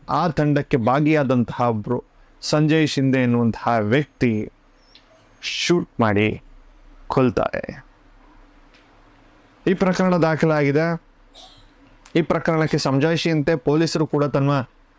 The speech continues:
ಒಂದು ಹೇಳಿಕೆಯನ್ನು ಹೇಳಿದ್ದಾರೆ. ಅಕ್ಷಯ್ ಅನ್ನುವಂಥ ಅಕ್ಷಯ್ ಶಿಂದೆನ ನಾವು ಪೊಲೀಸ್ ಜೀಪ್ನಲ್ಲಿ, ಆ, ಸ್ಟೇಷನ್ನಿಂದ ವಿಚಾರಣೆಗೆ ಕರ್ಕೊಂಡು ಹೋಗ್ಬೇಕಾದ್ರೆ ಮುಂಬ್ರಾ ಬೈಪಾಸ್ ಬಳಿ ಬಂದಾಗ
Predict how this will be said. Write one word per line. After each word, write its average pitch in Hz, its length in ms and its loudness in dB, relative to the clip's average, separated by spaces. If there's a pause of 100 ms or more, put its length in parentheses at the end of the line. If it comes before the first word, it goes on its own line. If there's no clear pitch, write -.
(220)
ಒಂದು 135 220 0
ಹೇಳಿಕೆಯನ್ನು 143 520 2
ಹೇಳಿದ್ದಾರೆ. 135 500 0 (240)
ಅಕ್ಷಯ್ 165 420 0
ಅನ್ನುವಂಥ 156 380 0
ಅಕ್ಷಯ್ 139 320 -2
ಶಿಂದೆನ 135 500 0
ನಾವು 120 340 0
ಪೊಲೀಸ್ 143 380 -2
ಜೀಪ್ನಲ್ಲಿ, 135 600 0
ಆ, - 840 -12 (640)
ಸ್ಟೇಷನ್ನಿಂದ 143 560 0
ವಿಚಾರಣೆಗೆ 147 520 0
ಕರ್ಕೊಂಡು 131 420 -2
ಹೋಗ್ಬೇಕಾದ್ರೆ 120 580 0 (160)
ಮುಂಬ್ರಾ 156 380 0
ಬೈಪಾಸ್ 139 540 0
ಬಳಿ 127 160 2
ಬಂದಾಗ 117 420 2